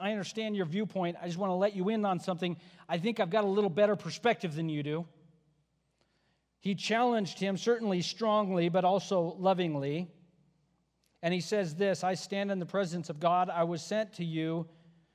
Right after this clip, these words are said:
to speak good news." "I didn't want you to do anything,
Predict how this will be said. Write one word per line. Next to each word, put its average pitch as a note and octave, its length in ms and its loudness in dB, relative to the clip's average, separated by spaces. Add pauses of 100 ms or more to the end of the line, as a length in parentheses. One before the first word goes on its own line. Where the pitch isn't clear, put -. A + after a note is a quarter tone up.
(120)
to E3+ 120 -4
speak G3+ 680 -4 (440)
good F3 500 0 (500)
news." D3+ 840 -4 (1120)
"I E3+ 100 4
didn't A#3 200 4
want C4 140 0
you B3+ 60 0
to A#3 80 0
do B3 300 2
anything, G#3+ 580 0